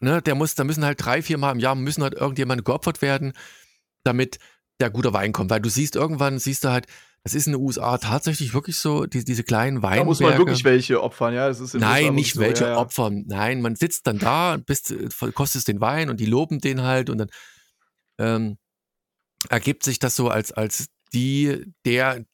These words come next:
Speaker 1: der Insider-Tipp schlechthin. Und dieses ganze Familienunternehmen, äh,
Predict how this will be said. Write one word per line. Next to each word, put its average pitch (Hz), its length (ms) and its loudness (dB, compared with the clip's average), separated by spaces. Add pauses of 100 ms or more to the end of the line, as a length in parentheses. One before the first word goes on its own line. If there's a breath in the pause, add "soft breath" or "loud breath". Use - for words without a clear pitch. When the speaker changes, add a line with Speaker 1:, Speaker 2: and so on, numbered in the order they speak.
Speaker 1:
der 123 240 -2
Insider-Tipp 120 720 0
schlechthin. 101 640 -2
Und 104 180 -6
dieses 110 260 -4
ganze 135 280 -4
Familienunternehmen, 127 720 -2 (680 loud breath)
äh, 117 260 2